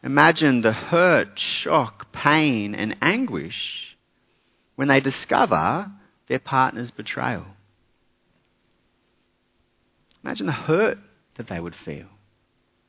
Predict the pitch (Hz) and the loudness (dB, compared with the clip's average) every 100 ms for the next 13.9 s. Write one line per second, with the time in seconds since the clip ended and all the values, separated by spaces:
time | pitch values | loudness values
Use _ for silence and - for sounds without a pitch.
0 | _ _ _ _ _ _ _ _ _ _ | _ _ _ _ _ _ _ _ _ _
1 | - - 196 185 170 156 - 202 302 294 | -10 -8 -8 -6 -4 -4 -4 -4 -4 -6
2 | - 76 - 160 202 _ _ _ _ _ | -10 -10 -10 -12 -12 _ _ _ _ _
3 | _ _ _ _ _ _ _ _ _ _ | _ _ _ _ _ _ _ _ _ _
4 | _ _ _ _ _ _ 131 143 139 - | _ _ _ _ _ _ -10 -8 -8 -10
5 | - 240 349 104 78 104 160 185 - _ | -6 -4 -2 -6 -6 -10 -12 -14 -20 _
6 | _ _ 139 147 - - 165 196 101 101 | _ _ -6 -6 -6 -4 2 4 4 2
7 | 165 - 120 139 - - 185 208 101 104 | -4 -4 0 0 0 -2 0 2 2 -2
8 | 156 214 _ _ 123 123 - - 190 151 | -6 -12 _ _ -8 -8 -10 -10 -6 -4
9 | 95 104 107 - - 127 139 131 - 107 | -4 -6 -10 -14 -10 -6 -4 -6 -10 -20
10 | _ _ _ _ _ _ _ _ _ _ | _ _ _ _ _ _ _ _ _ _
11 | _ _ _ _ _ _ _ - 190 196 | _ _ _ _ _ _ _ 0 2 4
12 | 190 185 170 151 156 165 151 135 - 147 | 2 2 4 6 6 6 2 0 4 4
13 | 147 - 143 - 135 135 127 123 | 4 0 -6 2 4 6 6 4